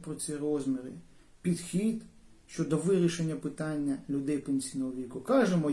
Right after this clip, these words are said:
як зробити справедливий обрахунок. Тобто треба наводити порядок. Є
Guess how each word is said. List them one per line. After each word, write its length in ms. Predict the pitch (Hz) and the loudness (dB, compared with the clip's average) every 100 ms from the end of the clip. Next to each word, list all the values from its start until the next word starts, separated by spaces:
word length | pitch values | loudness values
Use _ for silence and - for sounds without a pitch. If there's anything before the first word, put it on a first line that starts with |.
| 139 | 4
як 380 | 208 240 202 170 | 4 6 6 6
зробити 540 | 170 170 170 170 170 | 6 6 6 4 2
справедливий 720 | - - 143 139 147 160 147 | -6 -4 -2 -2 0 0 0
обрахунок. 580 | 131 139 127 - - - - - - - - - - - - | -2 -4 -8 -8 -12 -12 -18 -20 -20 -20 -20 -20 -20 -20 -2
Тобто 320 | - 208 - 139 | 4 4 4 -2
треба 440 | - 220 247 196 | 6 8 8 8
наводити 580 | 170 156 190 185 170 170 | 6 6 6 6 4 0
порядок. 640 | - 143 160 180 143 117 - - - - - | -2 0 4 4 4 -2 -10 -20 -20 -14 -6
Є 440 | 131 175 165 135 | 0 4 4 2